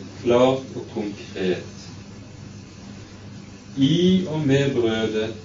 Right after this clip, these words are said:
eter vi Jesu legeme, og i og med kalken drikker vi Jesu blod.»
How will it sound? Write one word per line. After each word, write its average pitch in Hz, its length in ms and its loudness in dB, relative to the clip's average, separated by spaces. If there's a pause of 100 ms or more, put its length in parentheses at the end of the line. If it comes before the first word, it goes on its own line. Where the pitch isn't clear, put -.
(340)
eter 107 560 4
vi 101 140 0 (160)
Jesu 101 400 0
legeme, 87 480 -2 (1200)
og 117 120 -6
i 151 400 8
og 151 160 4
med 135 320 4
kalken 101 560 0 (540)
drikker 120 440 0
vi 104 220 0
Jesu 95 320 0
blod.» 85 320 -6